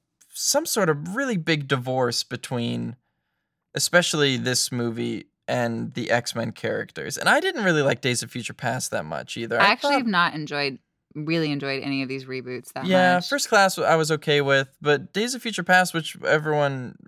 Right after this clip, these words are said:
Speaker 1: really loved, I was like, "Eh." And this one, again, I was like, "Ugh." They just don't excite me.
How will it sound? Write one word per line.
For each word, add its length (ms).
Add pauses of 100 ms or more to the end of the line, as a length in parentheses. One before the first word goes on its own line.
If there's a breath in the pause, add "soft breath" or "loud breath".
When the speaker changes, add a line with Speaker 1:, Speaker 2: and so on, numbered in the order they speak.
(100)
Speaker 1:
really 280
loved, 380
I 40
was 100
like, 160
"Eh." 460 (180)
And 120
this 160
one, 180
again, 300
I 40
was 100
like, 180
"Ugh." 460 (500)
They 80
just 240
don't 160
excite 480
me. 320